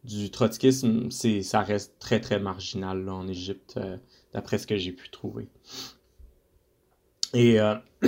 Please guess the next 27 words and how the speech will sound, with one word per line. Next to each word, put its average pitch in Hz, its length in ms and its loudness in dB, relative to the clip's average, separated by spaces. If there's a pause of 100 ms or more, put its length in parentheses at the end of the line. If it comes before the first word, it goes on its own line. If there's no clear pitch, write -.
(320)
<clears throat> - 540 -20
et 113 60 -2
donc, 131 180 8
le, 143 260 4
mais 127 340 4
c'est 127 120 2
la 135 120 8
question 135 320 4
de 175 40 4
la 131 120 8
Palestine 139 640 2
qui - 180 -10
va 101 120 0
un 101 260 0
peu, 123 380 4
euh, 101 200 2 (520)
euh, 101 180 0 (960)
un 120 100 -2
peu 117 180 2
crista-, - 520 4 (460)
cristalliser 117 720 4
tout, 107 440 0
euh, 98 120 2
tout - 220 -8
le 127 100 8
mécontentement. 107 880 0 (420)
Euh, 104 420 2